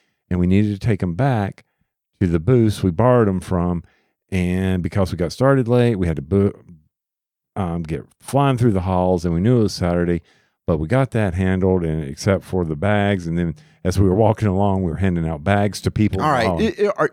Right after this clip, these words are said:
Speaker 2: is just people just racing up and down the race of the roads outside of our h-, hotel?
Speaker 1: It's always been, well, s-, well, when we,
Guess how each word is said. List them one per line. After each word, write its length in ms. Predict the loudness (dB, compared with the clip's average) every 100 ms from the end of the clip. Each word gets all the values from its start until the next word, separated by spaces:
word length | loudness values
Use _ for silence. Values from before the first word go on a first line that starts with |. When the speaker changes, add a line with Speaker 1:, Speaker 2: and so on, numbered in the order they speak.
| -2
Speaker 2:
is 160 | -2
just 400 | 0 -2 -4 -8
people 260 | -4 -2 -2
just 260 | -2 -4 -4
racing 360 | 0 0 0 0
up 160 | 0
and 100 | 0
down 240 | 0 0 0
the 80 | 0
race 440 | 2 0 -2 -8 -12 _ -2
of 100 | 0
the 100 | 0
roads 380 | 2 2 0 0
outside 420 | 0 0 0 0
of 120 | 2
our 260 | 2 2 -2
h-, 220 | -10 -10 -4
hotel? 520 | -4 -2 0 0 -2 _ _
Speaker 1:
It's 160 | -2 0
always 280 | 2 2 0
been, 360 | 0 -2 -2
well, 120 | 0
s-, 180 | 0 -2
well, 320 | -10 -4 0
when 180 | 2 2
we, 280 | 2 0 -2